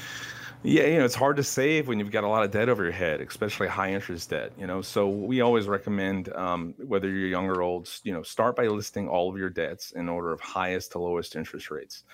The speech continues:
Um, there's good debt and bad debt. You know, consumer credit card debt, uh, is bad debt. You know, most credit cards charge anywhere from twenty to thirty percent or more, uh, interest rate.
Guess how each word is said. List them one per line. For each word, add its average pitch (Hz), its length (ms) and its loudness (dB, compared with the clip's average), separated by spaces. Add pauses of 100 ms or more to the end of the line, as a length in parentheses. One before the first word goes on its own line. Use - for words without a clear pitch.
(320)
Um, 85 280 0
there's 87 280 0
good 98 300 0
debt 92 320 2
and 85 180 -6
bad 82 300 0
debt. - 220 -10 (420)
You 92 60 -4
know, 90 100 -4
consumer 95 480 0
credit 92 260 0
card 90 240 0
debt, 85 280 -2 (460)
uh, 78 160 -2
is 90 120 -6
bad 87 320 0
debt. 69 260 -8
You 87 120 -8
know, 80 260 -6
most 90 260 -6
credit 87 260 0
cards 87 240 -2
charge 87 360 -2
anywhere 82 220 -2
from 82 440 -6
twenty 87 320 -4
to 82 100 -4
thirty 85 340 -2
percent 87 360 -8
or 82 60 -2
more, 82 520 0
uh, 67 220 -6 (160)
interest - 400 -6
rate. 85 260 0